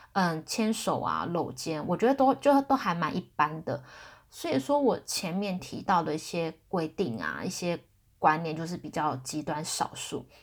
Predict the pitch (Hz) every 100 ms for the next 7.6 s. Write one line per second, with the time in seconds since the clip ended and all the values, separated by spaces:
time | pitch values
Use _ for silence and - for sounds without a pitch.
0 | _ 294 262 175 196 202 185 180 139 160
1 | 156 147 151 - - - - - - -
2 | _ _ _ _ _ _ _ _ - -
3 | - _ - 226 220 214 - _ 196 190
4 | 190 180 - - 143 - - - - -
5 | - - - - - - - - 226 -
6 | - - _ _ - - - - - 196
7 | 220 320 320 320 294